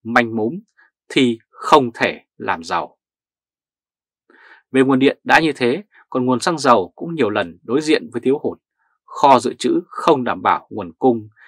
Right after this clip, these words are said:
nếu có bất ổn xảy ra. Bao nhiêu năm qua, Bộ Công Thương không đảm bảo được năng lượng cho nền kinh tế,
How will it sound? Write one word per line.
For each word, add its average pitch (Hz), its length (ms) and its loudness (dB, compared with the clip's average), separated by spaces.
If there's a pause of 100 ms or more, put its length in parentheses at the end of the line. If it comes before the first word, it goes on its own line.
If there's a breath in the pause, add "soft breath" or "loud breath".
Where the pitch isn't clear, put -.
(320 soft breath)
nếu 131 280 4
có 185 140 -4
bất 214 160 -2
ổn 117 260 0 (280)
xảy - 300 -2
ra. 101 160 0 (840)
Bao 139 300 6
nhiêu 127 120 -4
năm 123 160 0
qua, 117 360 6 (320)
Bộ - 140 0
Công 175 180 2
Thương 170 280 0
không 190 260 -4
đảm 113 160 2
bảo 113 200 6
được - 160 -14
năng 135 220 0
lượng 123 300 0
cho 139 100 -2
nền 104 200 0
kinh 120 200 -4
tế, 117 320 -2